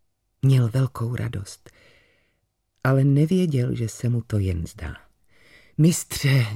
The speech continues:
už jsi tady, dodržel jsi slovo."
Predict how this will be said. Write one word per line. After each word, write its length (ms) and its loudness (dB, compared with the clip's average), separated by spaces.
už 180 -2
jsi 140 2
tady, 440 0
dodržel 580 4
jsi 180 -6
slovo." 380 -10